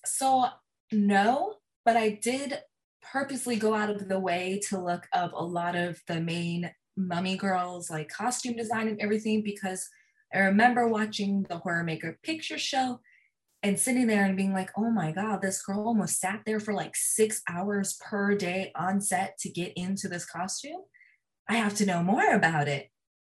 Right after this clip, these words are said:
And just the whole process of that is just so interesting. If anyone wants to look that up, I highly suggest it. It's fascinating how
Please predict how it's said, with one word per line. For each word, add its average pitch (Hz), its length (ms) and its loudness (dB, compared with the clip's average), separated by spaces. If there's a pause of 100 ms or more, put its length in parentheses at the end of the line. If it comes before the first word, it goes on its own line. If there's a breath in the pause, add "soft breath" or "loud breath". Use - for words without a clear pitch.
(140)
And 220 280 4
just 285 140 -2
the 294 100 2
whole 214 220 4
process 175 420 0
of 160 120 -2
that 156 280 -2
is 160 100 -2
just 175 240 -4
so 160 180 0
interesting. 156 460 -4
If 147 160 -4
anyone 160 420 -2
wants 151 240 -2
to 170 80 -10
look 160 160 -8
that 156 140 -6
up, 160 260 -4
I 175 100 -2
highly 220 380 2
suggest 147 520 -4
it. 156 220 -4 (680)
It's - 180 -2
fascinating 220 840 4
how 170 420 -4